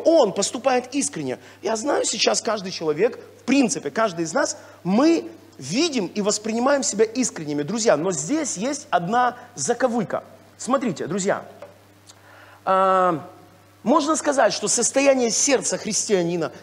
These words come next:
настоящее, реальное состояние сердца христианина, неизменно приведёт его в то состояние, вот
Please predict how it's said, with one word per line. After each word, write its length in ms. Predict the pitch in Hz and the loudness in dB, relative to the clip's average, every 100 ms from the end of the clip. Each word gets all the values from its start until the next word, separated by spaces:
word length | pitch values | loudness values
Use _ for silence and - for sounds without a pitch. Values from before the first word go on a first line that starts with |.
| - | -2
настоящее, 760 | 185 196 233 220 202 - - - | -2 0 -2 2 2 0 -6 -4
реальное 720 | 151 196 185 202 190 147 120 | 2 4 4 4 2 -2 -4
состояние 560 | - 160 - 196 151 135 | -6 -6 -2 -2 -2 -4
сердца 320 | 202 170 127 | -4 -4 -8
христианина, 600 | 151 - 156 127 127 147 - - - - - - | -12 -6 -2 -2 -2 -6 -8 -20 -20 -20 -20 -2
неизменно 800 | 202 269 262 175 190 202 254 185 | 2 4 4 2 2 4 4 2
приведёт 560 | - 214 214 185 262 226 | 0 0 0 0 0 0
его 180 | 180 175 | 0 -2
в 80 | |
то 380 | - 262 226 156 | 0 2 4 2
состояние, 1000 | - - 196 - 180 208 277 262 156 143 - - - _ | 2 2 2 0 -2 0 0 0 0 0 -6 -20 -20 _
вот 100 | - | -12